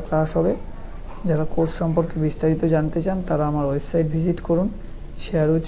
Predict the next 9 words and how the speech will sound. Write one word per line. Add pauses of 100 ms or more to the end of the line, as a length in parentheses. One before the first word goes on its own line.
শোভন (100)
ডট
ইন, (200)
সেখানে
যাবতীয়
ইনফরমেশন (600)
আপনারা
পেয়ে
যাবেন।